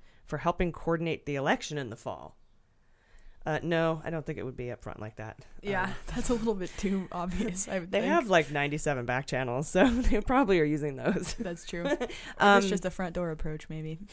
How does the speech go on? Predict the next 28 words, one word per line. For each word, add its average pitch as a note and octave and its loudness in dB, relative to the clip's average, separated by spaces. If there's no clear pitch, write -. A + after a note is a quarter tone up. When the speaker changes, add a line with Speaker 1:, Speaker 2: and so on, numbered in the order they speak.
Speaker 1:
<laughs> F#4+ 6
Right, A3 6
like, G3+ 2
"Well, F#3+ 2
they F#3+ 2
shut F#3+ -2
down F#3+ -2
all G3 2
my F#3+ 2
back F#3+ 0
channels. C#3 -4
What F3 4
am F#3+ 4
I F3+ 4
supposed F#3 2
to F#3+ 0
do?" G3 2
<laughs> - -10
Um, G3 2
yeah, F3+ 8
no, E3+ 4
I E3 4
think D#3 -4
that's C#3 0
a C3 -10
little A#2+ -6
overt. B2 -6
Um, - -12